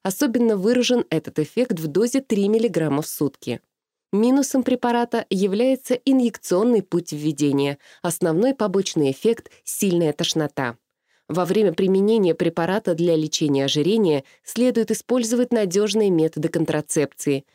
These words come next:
Безопасность этих лекарств при беременности и лактации не изучалась.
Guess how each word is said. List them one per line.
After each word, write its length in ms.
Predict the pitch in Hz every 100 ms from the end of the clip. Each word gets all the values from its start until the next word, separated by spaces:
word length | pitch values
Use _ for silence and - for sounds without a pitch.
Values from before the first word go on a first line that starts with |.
| _ -
Безопасность 760 | 190 180 180 262 - 226 - -
этих 320 | 208 214 -
лекарств 600 | 175 160 170 165 - -
при 180 | 165 143
беременности 640 | 139 165 233 254 247 -
и 60 | 240
лактации 720 | 220 208 175 165 - 214 202
не 220 | 214 220 214
изучалась. 680 | 208 - 151 127 107 -